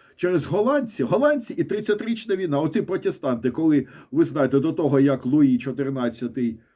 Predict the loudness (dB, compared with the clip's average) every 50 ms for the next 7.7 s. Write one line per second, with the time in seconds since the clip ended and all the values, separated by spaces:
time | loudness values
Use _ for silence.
0 | _ _ _ _ -4 0 2 2 2 0 -2 -6 0 4 4 6 4 4 2 0
1 | -2 -2 -4 -6 -10 -6 -2 0 2 2 2 2 0 -2 -4 -8 -6 -4 -2 -2
2 | 0 2 2 2 2 0 -2 -4 -2 -2 0 0 0 0 2 2 2 4 4 2
3 | -2 -4 -4 -2 -2 -2 -2 -2 -2 -2 0 0 2 2 2 0 0 -2 -2 -4
4 | -6 -6 -4 -4 -4 -4 -4 -6 -8 -6 -6 -6 -6 -8 -12 _ _ _ -20 -20
5 | -16 _ -2 -2 0 2 4 2 4 4 4 2 2 2 2 0 2 2 2 2
6 | 4 2 2 2 2 0 0 -2 -2 -2 -2 -2 -2 -2 -6 -8 -6 -4 0 2
7 | 4 4 4 2 0 -6 -10 -10 -10 -10 -10 -14 -20